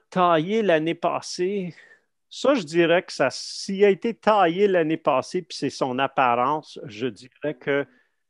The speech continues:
Jean-Marie avait raison, serrez vos sécateurs.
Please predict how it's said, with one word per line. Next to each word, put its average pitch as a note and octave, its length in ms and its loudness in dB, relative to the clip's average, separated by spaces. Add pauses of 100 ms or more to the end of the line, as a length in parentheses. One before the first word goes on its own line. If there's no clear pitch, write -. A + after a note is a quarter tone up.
(1120)
Jean-Marie C#3+ 560 -2
avait C3+ 220 0
raison, B2 420 -2
serrez D3+ 480 2
vos C#3+ 140 -4
sécateurs. B2+ 800 -6